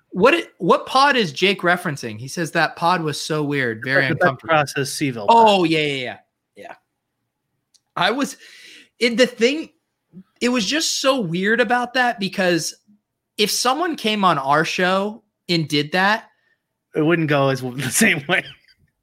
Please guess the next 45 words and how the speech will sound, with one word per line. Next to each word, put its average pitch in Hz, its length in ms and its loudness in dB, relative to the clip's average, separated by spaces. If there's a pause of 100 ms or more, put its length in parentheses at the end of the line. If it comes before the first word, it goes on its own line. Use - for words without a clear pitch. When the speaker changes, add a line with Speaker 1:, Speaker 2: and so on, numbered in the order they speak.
(260)
Speaker 1:
And 285 140 0
I'm 285 180 2
not 415 180 -6
even 247 260 -2
saying 190 420 -4
that 165 160 4
I 156 160 4
would, 147 420 -2 (380)
you 170 140 -4
know, 147 220 -2 (260)
but 220 200 2
I 269 160 2
would, 220 320 -2 (280)
I 247 100 2
would 240 140 0
fire 190 360 2
back 151 340 0
in 139 80 -12
a 131 60 -12
fun 120 320 -12
way. 92 320 -18
Like, 170 280 0
I, 185 160 2
you're 196 220 -4
not 226 360 2
just 180 280 -6
coming 185 300 -4
on 170 160 0
this 147 100 0
show 151 460 0
and 147 120 -6
just 143 280 -10
bulldozing 196 600 2
and 190 80 0
just 180 160 0
being 170 140 0
like, 175 220 -4
"You 285 60 -6
know 311 100 -4
what? 233 320 2
You 202 80 -6
make 202 240 -2
some 165 180 -6
good 151 240 -4
points." - 500 -12